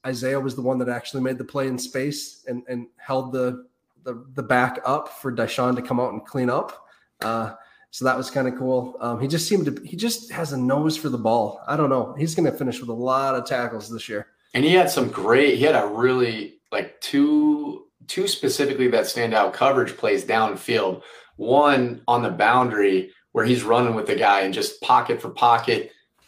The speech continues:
Speaker 2: could, and kept his hands off him, didn't get flagged. That's a big thing defensively. We didn't get flagged for P I like we had in the past, so we cleaned that up.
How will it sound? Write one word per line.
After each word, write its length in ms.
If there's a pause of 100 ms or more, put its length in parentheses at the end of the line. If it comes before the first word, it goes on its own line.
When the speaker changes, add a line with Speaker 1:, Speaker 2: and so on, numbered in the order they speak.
(140)
Speaker 2:
could, 320
and 360
kept 180
his 140
hands 260
off 240
him, 100
didn't 200
get 140
flagged. 380
That's 220
a 60
big 280
thing 200
defensively. 1040 (440)
We 100
didn't 180
get 160
flagged 440
for 160
P 220
I 280
like 260
we 120
had 320
in 60
the 80
past, 360
so 60
we 80
cleaned 280
that 140
up. 260